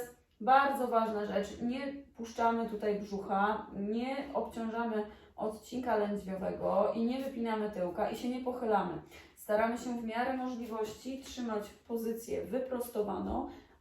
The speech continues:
aktywny brzuch, aktywny tyłek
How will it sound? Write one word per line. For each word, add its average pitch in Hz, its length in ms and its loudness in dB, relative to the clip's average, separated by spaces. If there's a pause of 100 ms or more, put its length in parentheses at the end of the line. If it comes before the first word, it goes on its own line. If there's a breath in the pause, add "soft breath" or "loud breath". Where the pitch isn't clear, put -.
aktywny 262 960 2
brzuch, 196 560 6 (840)
aktywny 220 640 0
tyłek 240 460 6